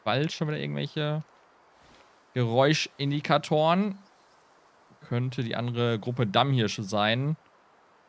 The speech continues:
Aber auch irgendwas komplett anderes. Sehe ich aber jetzt von hier aus erstmal nix, weil da so ein bisschen, oh, warte, da wird, kann jemand spotten, ne?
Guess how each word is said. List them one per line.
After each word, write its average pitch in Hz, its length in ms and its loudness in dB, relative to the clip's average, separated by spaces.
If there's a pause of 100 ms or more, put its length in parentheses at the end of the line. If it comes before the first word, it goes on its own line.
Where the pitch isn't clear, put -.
(760)
Aber 117 460 -4
auch 120 160 -6
irgendwas 110 340 -10 (160)
komplett 120 380 -6
anderes. 131 500 -4
Sehe 113 160 -4
ich 113 140 -6
aber 107 120 -4
jetzt 107 140 -8
von 113 120 -6
hier 110 220 -2
aus 110 440 -4 (1080)
erstmal 120 380 2
nix, 156 240 -2
weil 120 80 6
da 113 80 2
so 113 80 -4
ein 113 60 -2
bisschen, - 200 -8
oh, 104 100 -4
warte, 107 280 -2
da 104 160 -4
wird, 107 440 -8
kann 113 120 -6
jemand 107 240 -6
spotten, 98 340 -2
ne? 120 300 -2